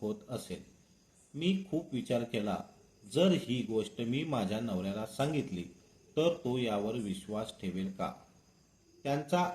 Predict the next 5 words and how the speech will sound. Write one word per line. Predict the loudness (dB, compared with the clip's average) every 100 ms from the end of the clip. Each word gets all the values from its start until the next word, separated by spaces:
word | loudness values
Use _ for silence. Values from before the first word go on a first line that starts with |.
| -4
आपल्या | -4 0 2
वडिलांवर | 2 0 -2 -2 -2 -2 -2 -4
खूप | -8 -8
विश्वास | -8 -8 -6 -6 -6
आहे. | -8 -10 -12 -20